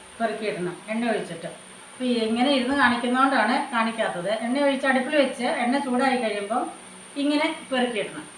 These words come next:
ഇങ്ങനെ പെറുക്കി ഇട്ട് കഴിഞ്ഞാൽ ഞങ്ങൾക്കൊരു ദിവസത്തേക്ക് ഇത്രയും മതി,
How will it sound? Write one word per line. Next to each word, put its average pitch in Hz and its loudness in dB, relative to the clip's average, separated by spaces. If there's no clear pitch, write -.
ഇങ്ങനെ 320 4
പെറുക്കി 247 2
ഇട്ട് 277 -2
കഴിഞ്ഞാൽ 180 0
ഞങ്ങൾക്കൊരു 202 -4
ദിവസത്തേക്ക് 233 -4
ഇത്രയും 220 0
മതി, 165 -4